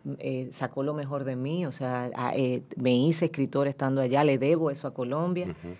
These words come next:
Speaker 1: Eh, esta segunda novela ha sido publicada allá,
Speaker 2: Ujú.
Speaker 1: precisamente por, por
Speaker 2: Sí.
Speaker 1: Ediciones Destino. O sea que sí, que es una,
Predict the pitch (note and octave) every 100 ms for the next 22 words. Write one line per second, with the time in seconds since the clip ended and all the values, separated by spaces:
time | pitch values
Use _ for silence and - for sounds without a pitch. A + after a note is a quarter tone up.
0 | - - C3 B2 A#2+ C3 - C3+ D#3 D3
1 | C#3+ C#3 C#3 C3+ B2+ C3+ C3+ C3 C#3 B2
2 | B2+ A#2+ A#2+ B2+ B2 A#2+ A#2 C3+ E3 F#3
3 | - - F2 D#2+ E2 D#2 - _ - B2
4 | A#2 C3+ C3+ C3+ C3+ - B2 B2 B2+ B2
5 | B2 A2+ G#2 C3+ C#3 C3 - C#3 C#3 C3
6 | A#2+ - - - - - C3+ D#3+ D#3 C3+
7 | - F3+ G3 C#3 B2+ C#3 D#3 D#3 D3+ C#3+
8 | B2+ A#2 G2